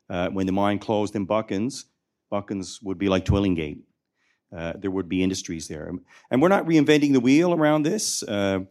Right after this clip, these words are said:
you know, it's been done, uh, uh, in different European jurisdictions across the E U. Uh, in Canada, they just did a recent, uh, just transition, uh, report around the coal industry,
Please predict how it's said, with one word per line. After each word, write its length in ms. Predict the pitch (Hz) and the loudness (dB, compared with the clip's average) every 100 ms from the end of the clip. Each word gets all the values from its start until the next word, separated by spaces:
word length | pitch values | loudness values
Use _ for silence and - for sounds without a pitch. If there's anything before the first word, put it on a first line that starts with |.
| _ - | _ -2
you 80 | 120 | 0
know, 60 | |
it's 80 | 110 | 2
been 200 | 127 113 | 0 2
done, 480 | 117 117 113 110 113 | 4 4 4 2 -2
uh, 400 | - 98 95 90 - _ _ - | -2 0 0 -2 -10 _ _ -6
uh, 240 | 92 90 - | -4 -4 -6
in 400 | 101 92 95 - 110 | -6 -4 -6 -12 -6
different 280 | 127 135 117 | -4 -2 0
European 400 | 117 117 131 123 | 0 2 2 4
jurisdictions 600 | 123 120 - 120 123 110 | 4 2 0 -4 -2 -4
across 380 | - 107 107 | -2 -2 0
the 160 | - 104 | -4 -6
E 60 | 101 104 | -4 2
U. 440 | 120 120 123 123 - _ | 6 6 6 0 -20 _
Uh, 160 | 101 95 110 | -2 -2 -2
in 100 | 107 | -6
Canada, 440 | - 165 180 135 | 2 4 6 4
they 120 | 107 | 4
just 300 | 107 135 131 | 2 0 0
did 220 | 123 123 107 | 2 2 2
a 80 | |
recent, 680 | 101 113 123 - 113 95 - | 0 0 0 0 -2 -4 -8
uh, 320 | 98 92 90 85 _ _ _ | -6 -4 -4 -6 _ _ _
just 380 | 98 131 127 - | 0 2 2 0
transition, 1000 | - 120 113 104 117 101 - 104 98 95 95 _ _ - | -2 0 0 0 0 -2 -2 -2 -2 -4 -8 _ _ -12
uh, 280 | 98 92 95 | -8 -4 -4
report 640 | 98 95 101 131 110 107 - | -4 -6 0 2 4 2 -4
around 340 | 101 107 104 | -2 -2 -2
the 60 | 95 | -4
coal 360 | - 98 95 | -2 -2 0
industry, 500 | 90 85 - 82 85 | -4 -6 -10 -14 -14